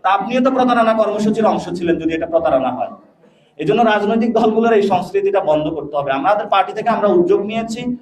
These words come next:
দুই দলের সাথে আলোচনা চলমান আছে, যে নয় দলের যে একটি জোট হয়েছে সেখানেও আলোচনা চলমান আছে। তবে জোট প্রশ্নে নয় দলের আমাদের একটি পলিটিক্যাল জোট হওয়ার সম্ভাবনা রয়েছে, অর্থাৎ গণতন্ত্র মঞ্চ প্লাস যে তিন দল রয়েছে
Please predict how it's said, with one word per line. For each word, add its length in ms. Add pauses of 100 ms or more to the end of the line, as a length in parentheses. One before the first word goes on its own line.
(220)
দুই 100
দলের 220
সাথে 260
আলোচনা 480
চলমান 300
আছে, 320 (440)
যে 120
নয় 240
দলের 260
যে 80
একটি 200
জোট 260
হয়েছে 280
সেখানেও 320
আলোচনা 360
চলমান 380
আছে। 220 (440)
তবে 140
জোট 280
প্রশ্নে 400
নয় 240
দলের 260
আমাদের 300
একটি 180
পলিটিক্যাল 440
জোট 400
হওয়ার 220
সম্ভাবনা 500
রয়েছে, 420 (320)
অর্থাৎ 280
গণতন্ত্র 560
মঞ্চ 300 (160)
প্লাস 280
যে 160
তিন 240
দল 160
রয়েছে 440